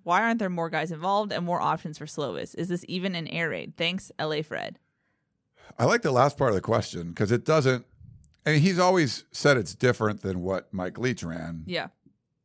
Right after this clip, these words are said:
Speaker 2: But it seems like you've lost, like, the cool parts of what <laughs> Mike Leach ran. Like, there would at least be fun, you know, like, throw, like, completing passes to two wide receivers is not an air raid, you know, like, there's something not,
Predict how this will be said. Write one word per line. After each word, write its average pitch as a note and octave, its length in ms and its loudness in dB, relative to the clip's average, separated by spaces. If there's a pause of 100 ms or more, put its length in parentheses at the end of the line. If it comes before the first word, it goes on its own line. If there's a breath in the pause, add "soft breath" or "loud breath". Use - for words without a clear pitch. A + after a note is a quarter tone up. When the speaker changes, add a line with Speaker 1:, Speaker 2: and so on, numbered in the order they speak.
(100)
Speaker 2:
But A#2 140 2
it A2+ 100 -2
seems E3+ 320 2
like C3 320 2 (1000)
you've G#2 240 -2
lost, B2 340 4
like, A#2+ 160 -2
the F#2+ 80 -8
cool C3+ 320 2
parts F#2+ 340 -4
of F#2+ 100 -6
what F2 160 -6
<laughs> - 20 -10
Mike A#2+ 280 -2 (160)
Leach - 220 2
ran. C3+ 180 -4
Like, A2+ 220 -4 (680 loud breath)
there A#3+ 180 6
would D#4+ 80 2
at D#4 60 0
least - 160 0
be F#3+ 100 2
fun, D3+ 520 2
you G#2 120 -2
know, A2+ 160 2
like, A2+ 280 -2 (540)
throw, G#3 260 -2
like, E3+ 180 2
completing G3 440 2
passes D#3+ 320 2
to A#2 100 -2
two - 280 2
wide D3 220 6
receivers A2+ 500 0
is F#2 240 -2
not A#2 240 4
an G2+ 140 -2
air G#2+ 200 0
raid, - 320 -8
you F#2+ 160 -8
know, F#2+ 140 -2
like, F#2+ 220 -6
there's C#3+ 240 4
something D#3+ 540 0
not, A2+ 340 0